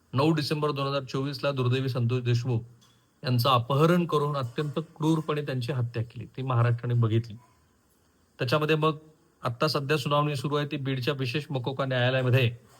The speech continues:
न्यायमूर्ती व्यंकटेश पाटवदकर यांच्यासमोर आहे. गुरुवारी याच्यातली शेवटची सुनावणी सुरू झाली, संपली. तर त्याच्यात असं दिसतंय की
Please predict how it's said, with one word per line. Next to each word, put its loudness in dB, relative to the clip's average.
न्यायमूर्ती 2
व्यंकटेश -2
पाटवदकर -2
यांच्यासमोर 0
आहे. -6
गुरुवारी 4
याच्यातली -4
शेवटची -2
सुनावणी -2
सुरू 0
झाली, 2
संपली. -2
तर -2
त्याच्यात 0
असं 0
दिसतंय 0
की -8